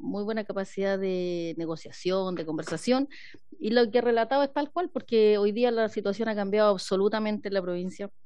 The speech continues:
absolutamente, todos podíamos circular antes, antes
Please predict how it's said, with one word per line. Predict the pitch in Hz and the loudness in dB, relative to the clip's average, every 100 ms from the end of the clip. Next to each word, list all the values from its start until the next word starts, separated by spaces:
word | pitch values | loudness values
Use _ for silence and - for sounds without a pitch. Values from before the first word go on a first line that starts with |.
| - - - - - - | -18 -18 -18 -18 -18 -2
absolutamente, | 175 - 190 180 185 180 180 180 | 0 2 0 2 2 0 0 2
todos | 196 214 | 4 4
podíamos | 196 180 175 170 | 4 2 2 0
circular | 175 - 170 175 | -4 -2 0 2
antes, | 180 180 185 170 - - - - - - | 2 0 -2 -2 -4 -10 -12 -12 -8 4
antes | 175 160 165 | 4 6 0